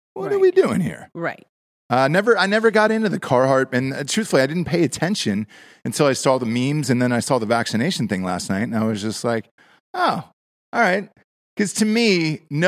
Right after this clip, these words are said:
Speaker 1: it, knowing your audience, if you're Carhartt, probably not the, the vaccine audience where you're, you're making demands, right?
Speaker 2: Right.
Speaker 1: That, that should be your, <laughs> your
Speaker 2: No,
Speaker 1: core
Speaker 2: I thi-,
Speaker 1: audience.
Speaker 2: I think Carhartt is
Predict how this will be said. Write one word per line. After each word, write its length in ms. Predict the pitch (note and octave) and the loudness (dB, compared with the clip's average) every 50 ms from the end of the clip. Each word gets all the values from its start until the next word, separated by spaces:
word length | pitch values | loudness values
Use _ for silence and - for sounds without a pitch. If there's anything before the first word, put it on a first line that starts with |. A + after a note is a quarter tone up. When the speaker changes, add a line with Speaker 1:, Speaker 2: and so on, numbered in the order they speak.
| F3+ F3+ | 0 0
Speaker 1:
it, 140 | F3+ F3 F#3 | 0 0 2
knowing 340 | F3 F#3 F#3+ F#3+ F#3+ F#3 E3 | 2 2 4 4 2 2 0
your 180 | D3+ C#3+ B2+ | 0 2 2
audience, 640 | A#2 A#2 A#2+ B2+ C#3+ D3+ D3+ E3 D#3+ - - - - - | 2 2 2 2 2 0 0 -2 -4 -8 -10 -12 -10 -8
if 100 | A#2+ - | -4 -2
you're 100 | C3 A2 | -2 -2
Carhartt, 560 | - - - A2+ A2+ A#2+ C3 C#3+ D3 D#3 - - _ _ _ _ _ _ _ _ _ _ _ _ _ _ _ _ _ _ _ _ _ _ - | -2 0 0 0 0 2 0 0 -2 -2 -4 -8 _ _ _ _ _ _ _ _ _ _ _ _ _ _ _ _ _ _ _ _ _ _ -2
probably 300 | G3+ F#3+ F#3 D#3+ E3+ D#3 | 0 0 0 0 0 2
not 260 | D3 C#3+ C#3 B2+ - | 2 2 2 0 2
the, 540 | - B2+ A#2+ A#2 A2+ A2 G#2+ G#2 G#2 - - _ _ _ _ _ _ _ _ _ _ _ | 2 2 2 4 2 0 0 -2 -4 -6 -8 _ _ _ _ _ _ _ _ _ _ _
the 100 | - A#2 | -4 -2
vaccine 540 | G#2+ F#2+ A#2 G#2 G2+ - - - A2+ F2+ E2+ | 0 2 2 0 0 -2 -4 -4 -2 -2 -2
audience 460 | D#2+ D2+ D2 D2 C#2 C2 - - - | -4 -6 -8 -8 -12 -14 -14 -12 -8
where 160 | G2 F#2+ F2+ F#2 | -6 -4 -4 -4
you're, 260 | F#2 F#2 F#2 F2+ F2+ F2+ - | -4 -4 -4 -6 -8 -10 -6
you're 180 | G2 A2+ G#2 | -2 -2 0
making 340 | G2 G2 F#2+ F2 - G2 E2+ | 0 0 -2 -2 -4 -6 -8
demands, 520 | F2 E2 E2+ E2 D2+ C2 G1+ G#1 - - G#2 | -6 -8 -8 -10 -10 -12 -14 -14 -10 -6 -4
right? 260 | G#2+ A2+ A#2+ A#2+ - _ _ - | -2 -2 -4 -4 -8 _ _ -12
Speaker 2:
Right. 360 | G#3 F#3+ G3 F3 D3 A#2+ - - - - _ _ _ - | -6 -2 -2 -2 -2 -2 -8 -14 -20 -20 _ _ _ -2
Speaker 1:
That, 260 | C3+ D#3 D3+ - D3 | -2 -2 0 0 2
that 360 | E3+ D#3+ E3+ - - _ _ | 2 2 2 0 -8 _ _
should 580 | - - - - - B3 C4 G#3 C#3 B2 A2 G2+ | -4 -2 0 2 4 6 6 6 4 4 0 0
be 120 | - A#2+ | 2 2
your, 320 | A#2 A2+ A2 A2+ A2+ A2+ G#2+ - - - - | 4 4 4 4 4 2 0 -2 -6 -12 -20
<laughs> 200 | - - - - | -20 -20 -18 -8
your 160 | F3+ F3 D3 - _ _ - | -2 -2 -2 -4 _ _ -6
Speaker 2:
No, 140 | A#3+ C4+ | -2 2
Speaker 1:
core 140 | C#4+ D#3 D3 | 4 4 6
Speaker 2:
I 20 | A#2 | 6
thi-, 40 | G#2+ | 6
Speaker 1:
audience. 360 | A2+ A2 G#2 G#2 G2+ - - - - - - - | 4 2 2 -2 -4 -6 -10 -14 -20 -12 -6 -2
Speaker 2:
I 100 | B3+ C4 | -2 -2
think 280 | C4 - E4+ F4 E4+ | -2 -4 -6 -6 -6
Carhartt 500 | - - C#4 A#3+ A3+ G#3 G#3+ G3+ G3 G3 - - | -2 0 2 2 2 2 0 -2 -2 -4 -6 -8
is 480 | F#3+ F#3 F3 E3+ F3 - - - - | -8 -6 -8 -8 -12 -18 -20 -20 -20